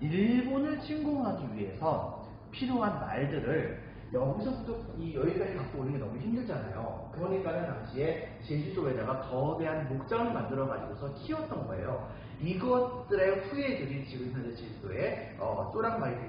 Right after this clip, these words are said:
된 겁니다. 그리고 몽골군은 어떻게 했냐면 이 산돌수를 잡기 위해서, 또 하나 바로 이제 그 제주도의 거대한 목장을 만들기 위해서, 어, 이때 당시에 제주도의 산림에다 불을 확 질러버려가지고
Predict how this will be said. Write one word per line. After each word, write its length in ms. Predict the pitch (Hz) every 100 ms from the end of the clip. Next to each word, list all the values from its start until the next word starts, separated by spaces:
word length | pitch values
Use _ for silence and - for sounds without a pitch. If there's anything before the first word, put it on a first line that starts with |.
| 113
된 100 | 98
겁니다. 320 | - - - - 175
그리고 220 | 196 202
몽골군은 500 | 147 208 214 185 131
어떻게 160 | - 123
했냐면 460 | 113 131 233 - - - -
이 100 | 143
산돌수를 580 | - 285 302 269 262 208
잡기 320 | 147 - 117
위해서, 400 | 101 101 92 -
또 120 | 139 131
하나 540 | 160 240 - - - - - - - - - - 170
바로 440 | 170 160 - - - - 127
이제 440 | 120 120 110 107
그 260 | 110 107 107
제주도의 400 | 143 147 131 127
거대한 380 | 123 131 131 110
목장을 300 | 110 185 175
만들기 440 | 135 107 107 95 92
위해서, 500 | - 160 - - - - -
어, 80 | -
이때 240 | 107 110
당시에 680 | 107 101 - 107 139 - - -
제주도의 420 | 123 113 104 104
산림에다 560 | - 262 262 196 143 -
불을 420 | 147 143 170 -
확 100 | 120 113 -
질러버려가지고 960 | 147 160 160 160 107 101 - 175 120